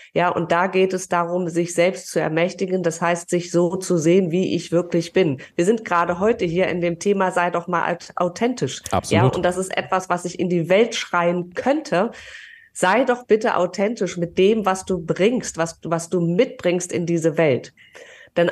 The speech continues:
Speaker 1: alle Welt da draußen spricht zum Beispiel von Positionierung, von Nische finden, von, äh, Marketing aufsetzen auf deinen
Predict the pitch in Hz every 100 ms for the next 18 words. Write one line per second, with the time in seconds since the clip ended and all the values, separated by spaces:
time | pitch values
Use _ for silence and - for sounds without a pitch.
0 | - 208 240 190 202 214 175 160 151 170
1 | 185 - - 214 214 - 180 160 175 190
2 | 180 170 180 190 190 190 196 190 190 190
3 | 175 185 170 165 165 196 196 196 196 -
4 | - - 180 185 226 220 196 190 180 180
5 | 180 175 175 196 190 196 190 196 - -
6 | - - 175 170 165 175 202 - 214 208
7 | 196 190 - 170 202 - 180 180 - 196
8 | - 175 175 - - 170 170 175